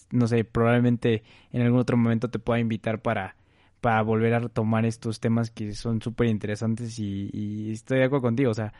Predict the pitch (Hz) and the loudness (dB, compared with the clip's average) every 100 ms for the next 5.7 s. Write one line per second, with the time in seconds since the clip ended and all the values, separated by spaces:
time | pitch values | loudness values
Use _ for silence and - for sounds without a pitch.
0 | - - - _ 123 123 113 123 117 135 | -20 -20 -20 _ -2 -2 0 -2 0 2
1 | 139 139 139 131 120 113 113 127 127 120 | 4 4 2 0 0 0 -2 0 0 2
2 | 123 113 123 120 - - - 120 110 120 | 0 0 0 0 -4 -12 -10 -8 -4 -4
3 | 113 113 107 - 113 113 117 113 - 117 | -6 -6 -6 -4 -2 -2 -4 -8 -12 -12
4 | 104 - 110 107 117 113 123 123 123 127 | -12 -12 -12 -8 -6 -4 -2 0 2 4
5 | 117 120 117 113 113 123 - | 4 2 2 0 0 -2 -4